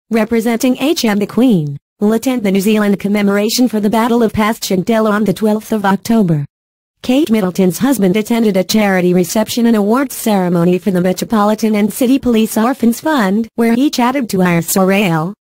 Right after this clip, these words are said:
ninety-eight, about the Duchess' pregnancy.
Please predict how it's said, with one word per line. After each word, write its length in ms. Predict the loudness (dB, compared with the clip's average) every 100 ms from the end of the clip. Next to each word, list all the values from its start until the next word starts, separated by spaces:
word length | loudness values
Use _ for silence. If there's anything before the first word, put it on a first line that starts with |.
| _
ninety-eight, 760 | -2 0 2 4 2 0 -4 -20 _ -4
about 280 | -2 -2 -2
the 120 | 0
Duchess' 400 | 0 2 0 -2
pregnancy. 720 | -2 0 0 0 -2 -2 -4